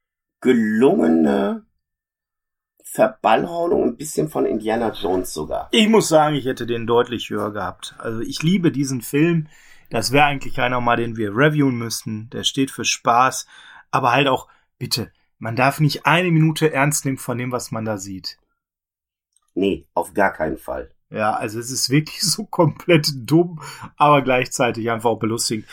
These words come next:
Speaker 2: Also wenn ihr wirklich mal so einen Tag habt,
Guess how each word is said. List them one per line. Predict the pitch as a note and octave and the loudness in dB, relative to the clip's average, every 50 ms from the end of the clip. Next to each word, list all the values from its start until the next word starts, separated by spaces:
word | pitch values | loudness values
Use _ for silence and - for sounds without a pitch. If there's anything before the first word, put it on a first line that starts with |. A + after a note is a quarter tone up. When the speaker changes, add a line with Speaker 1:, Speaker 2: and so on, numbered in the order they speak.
| - - - | -18 -4 2
Speaker 2:
Also | - D#3+ D#3+ E3 D#3+ | 2 4 4 4 2
wenn | F#3+ F#3+ | 2 4
ihr | F#3+ E3+ - | 4 4 4
wirklich | E3+ A3+ A#3 A3+ F#3+ D3+ - | 4 0 2 -2 -4 -4 0
mal | - D#3+ D#3 D#3 D#3 D#3 D#3 - - _ _ _ _ _ _ _ - - | 0 4 4 4 4 2 0 -4 -14 _ _ _ _ _ _ _ -16 -8
so | - - | -2 2
einen | D3 D3+ D3+ | 2 2 2
Tag | - D#3+ E3+ D#3+ - - | 4 2 2 2 4 4
habt, | D#3 D3 - - - - - - | 4 4 2 0 -6 -8 -8 -8